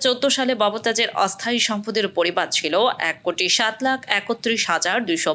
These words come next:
পঞ্চাশ টাকা। দশ বছরে তা বেড়ে হয় পাঁচ কোটি আটাত্তর লাখ বিরানব্বই হাজার সাতশো আঠারো টাকা। স্থাবর সম্পদ বাড়ে তার। দুহাজার চোদ্দ সালে জমা দেওয়া হলফনামায় তার স্থাবর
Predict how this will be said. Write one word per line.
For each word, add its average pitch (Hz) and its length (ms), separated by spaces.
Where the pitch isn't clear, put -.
পঞ্চাশ 220 360
টাকা। 147 300
দশ 175 240
বছরে 160 300
তা 156 140
বেড়ে 190 380
হয় 180 220
পাঁচ 233 280
কোটি 277 220
আটাত্তর 214 360
লাখ 214 260
বিরানব্বই 180 600
হাজার 196 300
সাতশো 175 400
আঠারো 190 420
টাকা। 143 220
স্থাবর 165 420
সম্পদ 180 380
বাড়ে 160 200
তার। 110 200
দুহাজার 240 380
চোদ্দ 262 240
সালে 294 320
জমা 233 420
দেওয়া 247 220
হলফনামায় 233 580
তার 202 200
স্থাবর 254 440